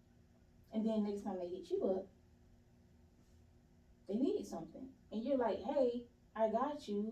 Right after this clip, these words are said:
but why haven't I heard from you?" Then it's a whole bunch of bullshit. And it's like, all you had to do was no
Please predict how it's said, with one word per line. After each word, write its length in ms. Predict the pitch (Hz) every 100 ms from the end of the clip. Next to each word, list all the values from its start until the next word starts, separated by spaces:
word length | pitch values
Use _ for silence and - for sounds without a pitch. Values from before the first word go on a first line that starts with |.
| 214
but 400 | 196 190 180 - - - - - - - - - - -
why 200 | 214 254
haven't 260 | 240 214
I 100 | 196
heard 340 | 190 277 269 -
from 100 | 165
you?" 100 | 262 - - - - - - - - - -
Then 140 | 226
it's 100 | 220
a 40 | 190
whole 160 | 202 185
bunch 160 | 190
of 80 | 151
bullshit. 500 | 190 - - 135 - - - - -
And 100 | 254
it's 120 | 277
like, 240 | 262 254 -
all 240 | 233 269 294
you 160 | 311 277
had 140 | 269 -
to 80 | 214
do 420 | 262 311 262 269 - - - - -
was 180 | 226 208
no 460 | 233 233 226 190